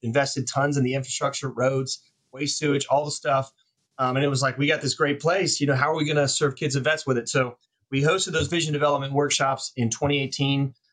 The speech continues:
um, in the winter of twenty eighteen, and really began to say, "Okay, this is what we wanna do." That summer was our first summer camp. And then, uh, through those vision development workshops, we decided that we were gonna launch our veteran programs, um,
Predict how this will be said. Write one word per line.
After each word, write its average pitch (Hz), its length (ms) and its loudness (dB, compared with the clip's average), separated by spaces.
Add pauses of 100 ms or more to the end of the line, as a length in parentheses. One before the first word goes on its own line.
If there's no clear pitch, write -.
(140)
um, 117 540 -2
in 131 100 -2
the 131 100 2
winter 135 420 0
of 135 120 -4
twenty 143 320 -2
eighteen, 135 340 -2
and 120 120 0
really 143 240 2
began 123 340 -2
to - 100 -10
say, 117 180 0
"Okay, 117 200 -2
this - 240 -2
is 120 80 -6
what 127 220 2 (340)
we 131 80 -2
wanna 127 240 0
do." 127 160 2
That 135 240 0
summer 165 480 -2
was 127 140 -2
our 113 100 4
first - 300 0
summer 123 180 2
camp. 143 360 -4
And 127 120 2
then, 120 280 0 (340)
uh, 117 180 -4
through 165 280 0
those 147 200 2
vision 135 240 2
development 120 340 2
workshops, 120 440 0
we 123 80 -2
decided 120 380 2
that 113 80 2
we 127 100 4
were 123 60 4
gonna 120 120 2
launch 117 300 0
our 110 40 -8
veteran 107 280 -2
programs, 113 720 -4 (340)
um, 110 400 -2